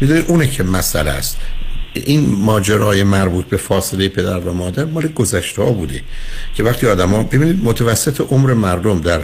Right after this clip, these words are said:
هزارهٔ دوم در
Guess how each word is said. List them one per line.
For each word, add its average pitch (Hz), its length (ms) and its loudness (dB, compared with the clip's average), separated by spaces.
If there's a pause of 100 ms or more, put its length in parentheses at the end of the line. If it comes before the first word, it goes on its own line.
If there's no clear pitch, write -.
(120)
هزارهٔ 95 560 0
دوم 73 480 -2 (800)
در 92 180 0